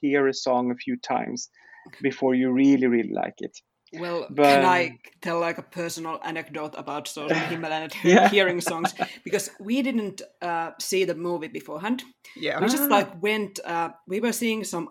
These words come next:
Speaker 2: other musical in Sweden, and we <laughs> thought, like, "Okay, there are a couple of hours before the, our boat goes to Finland, so we can see
Speaker 1: Yeah.
Speaker 2: another musical, and this thing is going." And
Speaker 1: Mm.
Speaker 2: you had the Den Tid Jag Har demo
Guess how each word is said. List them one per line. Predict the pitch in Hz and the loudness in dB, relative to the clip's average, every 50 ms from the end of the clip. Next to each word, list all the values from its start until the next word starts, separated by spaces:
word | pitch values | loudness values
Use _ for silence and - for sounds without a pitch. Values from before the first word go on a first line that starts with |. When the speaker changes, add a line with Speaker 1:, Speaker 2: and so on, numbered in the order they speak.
| - | -4
Speaker 2:
other | 180 190 190 196 175 | -4 -2 -2 -2 -2
musical | 160 156 151 160 151 156 - - 156 151 - - | -4 -6 -8 -10 -12 -12 -12 -10 -10 -10 -10 -10
in | 170 165 | -10 -10
Sweden, | 151 - 151 165 165 156 156 151 - - | -10 -8 -8 -8 -8 -6 -8 -10 -10 -10
and | 165 160 151 139 139 | -10 -10 -10 -10 -10
we | - 233 247 | -8 -8 -6
<laughs> | 226 - | -2 0
thought, | 185 175 175 - | 2 2 2 0
like, | 175 165 165 160 - | -2 -4 -4 -4 -2
"Okay, | 269 339 294 277 302 285 277 | -2 -2 0 0 0 0 0
there | 277 262 226 220 | 0 0 0 0
are | 196 | 0
a | 190 | -2
couple | - 247 262 302 277 | -4 -6 -4 -2 -2
of | 240 233 - - | -2 -2 -2 0
hours | - 190 196 196 180 170 160 170 - - - - - - - - _ | 4 4 4 4 4 2 0 -2 -8 -10 -12 -18 -20 -20 -20 -12 _
before | - 202 196 - 190 185 180 165 165 165 156 139 _ - | -6 -6 -2 0 2 4 4 2 2 -2 -6 -10 _ -6
the, | - 143 151 - - - | -4 -4 -4 -4 -2 2
our | 180 175 170 170 170 | 2 4 4 2 0
boat | 151 180 185 175 175 175 - - - | 0 0 2 2 0 -2 -6 -12 -6
goes | 170 165 190 180 | -2 0 0 0
to | - - | -2 -2
Finland, | - - 208 208 - 208 180 170 175 | 2 2 2 4 2 0 -4 -4 -6
so | - - 175 170 180 | -6 -4 -4 -2 0
we | 190 214 233 | 2 2 2
can | 226 202 | 4 6
see | 170 | 8
Speaker 1:
Yeah. | 175 202 214 196 | 8 8 8 8
Speaker 2:
another | 165 175 180 180 175 | 4 0 -2 -2 -4
musical, | 170 170 175 175 180 - 170 | -4 -4 -6 -6 -6 -8 -10
and | 165 160 | -10 -6
this | 175 247 277 254 - | -2 0 0 0 0
thing | 196 175 170 | -2 -4 -6
is | 170 - | -6 -6
going." | - 170 165 160 180 214 233 226 - - - - - - - _ - | -6 -4 -4 -4 -4 -4 -6 -6 -8 -16 -20 -20 -20 -20 -14 _ -6
And | 196 196 151 | -2 0 4
Speaker 1:
Mm. | 156 190 | 6 6
Speaker 2:
you | 220 214 | 6 6
had | 214 233 233 226 - | 4 0 -2 -2 -4
the | 208 | -6
Den | 175 190 190 185 180 | -4 -4 -4 -4 -4
Tid | - 196 190 - | -4 -6 -4 -4
Jag | 180 160 165 | -6 -8 -6
Har | 175 185 180 175 - - _ 170 151 | -6 -6 -8 -8 -8 -14 _ -16 -10
demo | 196 202 202 185 170 151 131 120 98 - | -8 -4 -4 -4 -6 -6 -8 -10 -12 -14